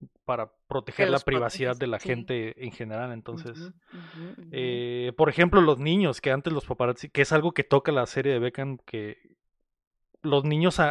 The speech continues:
Speaker 1: a, los paparazzi les tomaban foto a los niños y era como que a, a huevo querían,
Speaker 2: No.
Speaker 1: que a
Speaker 2: Sí,
Speaker 1: huevo
Speaker 2: no,
Speaker 1: quería
Speaker 2: que
Speaker 1: que
Speaker 2: súper
Speaker 1: saliera la
Speaker 2: mal.
Speaker 1: foto del, del, "Ah, mira, así se ve el hijo de Beckham", y eso es algo que ahora es ilegal, ¿no? Que ya no pueden,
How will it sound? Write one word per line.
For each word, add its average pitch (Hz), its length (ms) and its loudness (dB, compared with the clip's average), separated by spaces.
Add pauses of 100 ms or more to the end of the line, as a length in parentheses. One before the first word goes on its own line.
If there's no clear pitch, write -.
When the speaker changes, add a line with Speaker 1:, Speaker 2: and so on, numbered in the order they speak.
(160)
Speaker 1:
a, 147 100 -10
los 135 220 0
paparazzi 135 460 0
les 165 140 -2
tomaban 139 280 0
foto 156 240 -2
a - 20 0
los 127 140 -2
niños 135 440 -6
y 123 60 -4
era 120 100 -2
como 120 220 -6
que 104 220 -10
a, 104 60 -8
a 110 220 -6
huevo 117 340 -2
querían, 110 320 -6
Speaker 2:
No. - 160 -10 (560)
Speaker 1:
que - 100 0
a 127 80 2
Speaker 2:
Sí, - 60 0
Speaker 1:
huevo 160 240 8
Speaker 2:
no, 180 40 -2
Speaker 1:
quería 151 220 2
Speaker 2:
que 190 80 -2
Speaker 1:
que 180 80 0
Speaker 2:
súper - 100 -8
Speaker 1:
saliera 143 220 2
la 151 100 2
Speaker 2:
mal. 170 100 -4
Speaker 1:
foto 143 300 2
del, 123 240 -2
del, 127 240 -2
"Ah, 160 160 2
mira, 160 240 -2
así 135 140 -8
se 170 120 -2
ve 160 80 2
el 160 80 -2
hijo 165 160 -4
de 143 80 2
Beckham", 135 340 -2
y 127 60 -2
eso 135 120 -4
es 143 80 -6
algo 147 240 6
que 131 280 2
ahora 131 540 2
es 123 240 -4
ilegal, 127 380 -2
¿no? 131 80 -6
Que 127 100 -4
ya 123 60 -2
no 120 100 -6
pueden, 127 260 -2